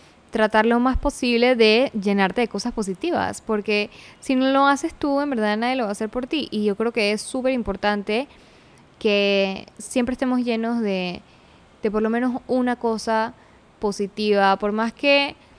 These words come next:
sea un mal día, estemos teniendo un mal día,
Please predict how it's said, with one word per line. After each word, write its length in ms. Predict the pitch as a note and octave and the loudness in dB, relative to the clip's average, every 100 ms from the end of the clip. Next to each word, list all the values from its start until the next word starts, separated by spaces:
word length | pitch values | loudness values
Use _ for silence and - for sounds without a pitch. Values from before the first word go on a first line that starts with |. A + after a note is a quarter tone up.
| _ _ | _ _
sea 360 | - C#4 C4+ C4 | 0 6 8 6
un 120 | C4 | 4
mal 200 | C4 B3+ | 2 2
día, 440 | C4+ C4+ C4 C4 | 2 6 8 8
estemos 280 | B3+ A3+ B3 | 4 0 -2
teniendo 320 | A3 G#3+ A3 | -2 -2 0
un 120 | A3 | 0
mal 200 | A3+ A3+ | 0 -2
día, 540 | A3+ A#3+ A3+ A3 G#3+ | -2 2 4 4 2